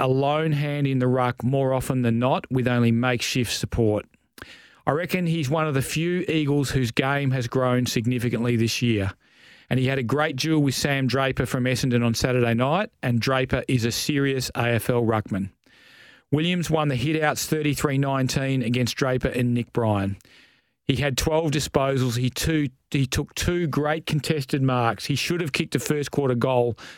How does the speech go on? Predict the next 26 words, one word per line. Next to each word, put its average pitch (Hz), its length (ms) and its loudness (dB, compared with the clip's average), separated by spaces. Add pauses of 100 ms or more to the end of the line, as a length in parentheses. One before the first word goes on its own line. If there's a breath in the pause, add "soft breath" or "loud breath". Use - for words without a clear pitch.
(180 loud breath)
after 135 260 -2
one 123 160 2
of 120 60 2
those 117 180 2
marks, 127 380 0
and 120 80 0
he 117 60 0
shanked 127 400 -2
the - 80 -2
kick. - 280 -4 (800 loud breath)
But 143 100 0
you 143 100 0
can 143 160 0
see 196 600 -2
that 135 220 -2
Bailey 147 320 2
Williams 139 560 0
is 131 160 -2
starting 143 380 0
to 139 160 0
understand 127 640 2
just 147 340 0
how 143 300 2
athletic 135 460 0
he 131 280 2
is, 247 220 -6